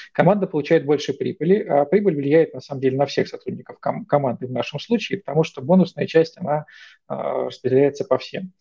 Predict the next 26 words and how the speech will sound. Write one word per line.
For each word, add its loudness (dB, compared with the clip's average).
А, -10
соответственно, 2
чем 4
больше 4
у 0
команды 2
проектов, 0
тем, 0
э, -6
лучше -2
живёт 2
каждый 0
отдельно -2
взятый 2
её 4
инженер, 2
и -6
это -2
отличная -2
мотивация 4
каждому -2
инженеру 2
участвовать -2
в 0
обучении -2
новичка, 0